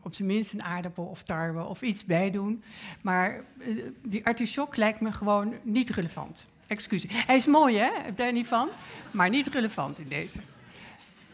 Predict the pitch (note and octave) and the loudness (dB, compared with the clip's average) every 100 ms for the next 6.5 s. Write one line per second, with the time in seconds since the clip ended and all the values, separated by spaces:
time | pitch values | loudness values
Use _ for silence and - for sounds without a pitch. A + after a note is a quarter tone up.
0 | - C4+ C#4 C#4+ D4+ C4+ A#3+ A#3 A3 A3 | 2 2 6 4 4 4 4 4 4 2
1 | A#3 A3 G#3+ G3+ D#3+ C#3+ D3 D#3 D#3 F3 | 2 2 4 4 4 4 2 2 0 -2
2 | G3+ - C#3+ D#3 - _ - - G#3 - | -4 -6 -8 -10 -16 _ -18 -14 -14 -14
3 | - C4 B3 A#3+ A#3+ A#3+ B3 B3 C4 - | 0 4 6 6 4 2 2 -2 -4 -12
4 | - - - - - - - - - C#4+ | -20 -20 -20 -20 -20 -20 -20 -20 -4 2
5 | F4+ F4 B3 A#3 - - - - - - | 4 4 2 0 -6 -20 -20 -20 -20 0
6 | C#4 C4+ B3 B3+ | 2 2 0 -2